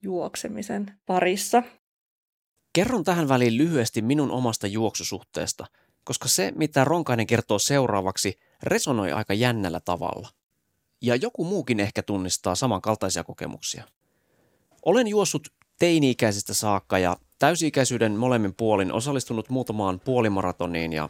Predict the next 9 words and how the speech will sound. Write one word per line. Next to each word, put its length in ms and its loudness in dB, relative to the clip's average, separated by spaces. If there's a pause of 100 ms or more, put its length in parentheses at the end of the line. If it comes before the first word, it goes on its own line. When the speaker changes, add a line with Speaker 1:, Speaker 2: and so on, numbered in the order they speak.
(140)
Speaker 2:
yhden 240 -2
maratoninkin 800 0
pusertanut 580 -6
läpi. 340 -10 (1120)
Enimmäkseen 560 0
olen 160 0
kuitenkin 380 -4
vain 220 -2
juossut 500 -4